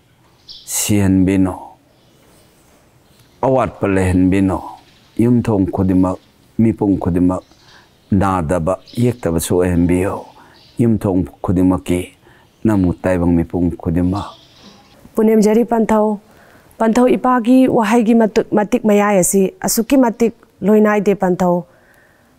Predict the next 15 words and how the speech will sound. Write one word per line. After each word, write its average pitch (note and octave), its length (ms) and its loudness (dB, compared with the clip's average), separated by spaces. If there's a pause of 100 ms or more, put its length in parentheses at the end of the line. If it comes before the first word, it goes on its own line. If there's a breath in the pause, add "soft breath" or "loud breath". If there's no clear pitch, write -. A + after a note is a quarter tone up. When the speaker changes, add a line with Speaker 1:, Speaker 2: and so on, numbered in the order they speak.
(100 soft breath)
Speaker 2:
ꯅꯆꯥ G#3 260 0
ꯑꯣꯏꯕꯅ G3+ 680 2
ꯏꯄꯥꯒꯤ G3 640 -2
ꯃꯇꯤꯛ G3+ 300 -2
ꯃꯌꯥꯏꯒꯤ G3 760 -2
ꯋꯥꯍꯩꯔꯣꯜ G3 500 2
ꯑꯁꯤ F3 440 0
ꯈꯨꯟꯕ G#3+ 300 2
ꯉꯝꯕ F3+ 280 2
ꯑꯣꯏꯖꯒꯦ F3 440 0
ꯄꯟꯊꯧ꯫ E3+ 440 -2 (880 soft breath)
ꯄꯟꯊꯧ, A#3+ 520 0
ꯏꯀꯨꯏ D4+ 320 0
ꯀꯨꯏꯗꯅ G3+ 680 2 (300)
ꯋꯥꯛꯆꯤꯡꯒꯤ A3+ 640 2